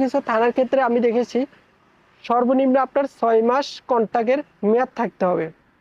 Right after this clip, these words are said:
আবার কিছু কিছু থানার ক্ষেত্রে আমি দেখেছি তিন মাসের কন্ট্রাক্ট দিয়েও মোটিভো পরিবর্তন করে দেয়। তো আপনার ছয় মাসের কন্ট্রাক্টের মেয়াদ যদি থাকে আর কি, ছয় মাসের কন্ট্রাক্ট যদি হয়ে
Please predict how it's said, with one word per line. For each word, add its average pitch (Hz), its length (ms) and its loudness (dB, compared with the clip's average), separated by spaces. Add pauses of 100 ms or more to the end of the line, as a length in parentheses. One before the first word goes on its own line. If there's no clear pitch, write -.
আবার 226 160 2 (100)
কিছু 220 240 -6
কিছু 233 160 -4 (100)
থানার 226 240 0
ক্ষেত্রে 254 260 0
আমি 240 140 0
দেখেছি 240 280 -2 (160)
তিন 247 120 2 (100)
মাসের 220 300 -2
কন্ট্রাক্ট 233 340 -2
দিয়েও 285 160 0 (420)
মোটিভো 247 280 0 (120)
পরিবর্তন 240 400 0 (380)
করে 254 240 2
দেয়। 160 120 -4 (920)
তো 240 60 0 (120)
আপনার 285 260 -2 (140)
ছয় 247 220 0
মাসের 277 220 -2 (140)
কন্ট্রাক্টের 240 500 0 (400)
মেয়াদ 254 280 2
যদি 240 140 0 (140)
থাকে 214 260 -2
আর - 100 -2
কি, 233 60 0 (100)
ছয় 226 180 0
মাসের 240 280 -2
কন্ট্রাক্ট 226 360 0
যদি 247 160 0
হয়ে 247 140 0